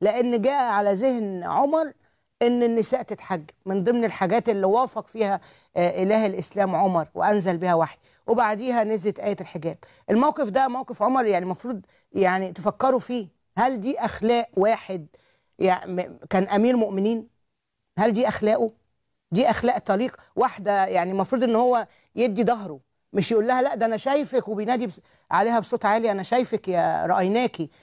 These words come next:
يعني، كان جايب ال-، أصحابه معاه باين ولا إيه؟ هل دي أخلاق؟ وده كان واحد مع رسول الإسلام.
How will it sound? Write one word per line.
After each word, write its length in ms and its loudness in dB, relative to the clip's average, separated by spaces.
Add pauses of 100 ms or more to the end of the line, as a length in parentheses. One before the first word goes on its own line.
(120)
يعني، 200 2
كان 200 2
جايب 260 2
ال-، 640 -6 (140)
أصحابه 440 -2
معاه 240 -2
باين 280 -10
ولا 200 -8
إيه؟ 180 -8 (920)
هل 180 2
دي 180 -4
أخلاق؟ 300 0 (580)
وده 200 4
كان 200 -2
واحد 360 -2
مع 360 -2 (380)
رسول 300 2
الإسلام. 440 -4